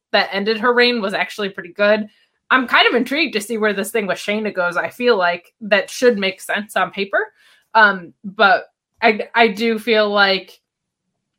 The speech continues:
you were, like, leading to Ronda and Becky, and then you weren't, and then Charlotte winning the championship, I think, was a bit of a surprise in general. So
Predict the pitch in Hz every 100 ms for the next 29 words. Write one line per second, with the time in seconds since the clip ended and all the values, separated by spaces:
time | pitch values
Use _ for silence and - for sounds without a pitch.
0 | - _ 180 214 208 185 160 233 254 254
1 | 247 240 233 220 226 226 226 214 208 208
2 | 208 214 208 202 208 190 180 180 240 262
3 | 254 247 262 196 180 180 175 180 202 _
4 | _ - 247 240 226 226 220 208 196 202
5 | 247 240 233 233 226 226 202 202 196 175
6 | 175 170 180 190 180 175 170 185 202 180
7 | 170 185 202 302 302 294 285 277 262 240
8 | 220 208 208